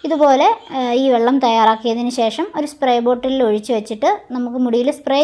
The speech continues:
ചെയ്ത് ഉപയോഗിക്കാവുന്നതാണ്. അപ്പോൾ നമുക്കിതൊന്ന് നന്നായിട്ട് അരിച്ചെടുത്തുകൊണ്ട് വന്നിട്ടുണ്ട്. അരിച്ചെടുക്കുമ്പോൾ കറക്റ്റ് ഒരു ഗ്ലാസ് വെള്ളമായിട്ട് നമുക്കിത് കിട്ടിയിട്ടുണ്ട്. ഈ വെള്ളം ഉപയോഗിച്ചിട്ടാണ്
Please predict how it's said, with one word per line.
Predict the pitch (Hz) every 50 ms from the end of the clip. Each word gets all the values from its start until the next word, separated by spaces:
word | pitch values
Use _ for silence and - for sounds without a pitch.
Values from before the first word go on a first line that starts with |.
| 302 311
ചെയ്ത് | 277 233 220 233
ഉപയോഗിക്കാവുന്നതാണ്. | 208 208 202 208 202 208 214 214 214 214 220 220 196 180 190 233 339 403 - - _ _ _ _ _ _ _ _ _ - - _ _
അപ്പോൾ | _ - 359 349
നമുക്കിതൊന്ന് | 302 277 - 277 233 254 240 247 285 349 359 294
നന്നായിട്ട് | 254 240 247 254 277 269 277 240
അരിച്ചെടുത്തുകൊണ്ട് | 240 262 254 302 277 240 220 247 233 233 226
വന്നിട്ടുണ്ട്. | 214 208 214 208 214 202 202 254 339 381 - 311
അരിച്ചെടുക്കുമ്പോൾ | 302 294 330 302 302 269 285 277 302 320 330 302 285
കറക്റ്റ് | 269 269 269 - - - 330 285
ഒരു | 285 294 285
ഗ്ലാസ് | 285 254 233 240 247 285 254
വെള്ളമായിട്ട് | 220 220 226 240 233 214 214 226 226 226
നമുക്കിത് | 214 202 208 220 214 220 214
കിട്ടിയിട്ടുണ്ട്. | 214 202 - 202 202 208 196 175 180 240 349 359 - - _ _ _ _ _ _ _ _ _ _ _ _ _ _ - - 320
ഈ | 349 359
വെള്ളം | 359 349 349 349 339
ഉപയോഗിച്ചിട്ടാണ് | 311 311 294 294 302 302 330 277 302 269 269 320